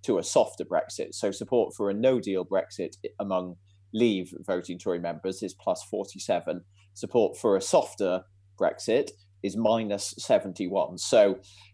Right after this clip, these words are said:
if you're consider-, if you're a Tory M P considering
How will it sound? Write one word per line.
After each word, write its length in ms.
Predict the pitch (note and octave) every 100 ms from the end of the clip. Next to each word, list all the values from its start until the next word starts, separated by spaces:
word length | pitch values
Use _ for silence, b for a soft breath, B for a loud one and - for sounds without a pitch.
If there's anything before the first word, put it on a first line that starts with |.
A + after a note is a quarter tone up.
| _
if 220 | B2 A#2+
you're 520 | C3+ D3 C3 A#2 G#2 - _ _ _ _ _ _ _ -
consider-, 400 | C3 - C3 F#2+
if 140 | A#2+
you're 100 | C#3+
a 40 |
Tory 260 | C3 B2 A2
M 140 | G#2
P 160 | A2 A#2+
considering 720 | A2 G2 B2+ G2+ G2+ G2 F#2+